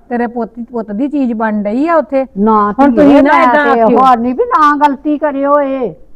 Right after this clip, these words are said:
Speaker 2: ਇਹ ਗਲਤੀ ਨਾ ਕਿਤੇ ਭੁੱਲ ਕੇ ਵੀ ਨਾ ਗਲਤੀ ਕਰ ਲਿਓ। ਨਾ ਦਓ ਪੈਲੀ।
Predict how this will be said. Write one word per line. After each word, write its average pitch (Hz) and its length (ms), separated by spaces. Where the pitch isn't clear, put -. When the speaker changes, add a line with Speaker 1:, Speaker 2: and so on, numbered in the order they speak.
Speaker 2:
ਇਹ 254 120
ਗਲਤੀ 240 420
ਨਾ 277 140
ਕਿਤੇ 381 220
ਭੁੱਲ 294 360
ਕੇ 220 180
ਵੀ 254 80
ਨਾ 254 160
ਗਲਤੀ 269 300
ਕਰ 233 200
ਲਿਓ। 208 360
ਨਾ 247 340
ਦਓ 247 300
ਪੈਲੀ। 190 360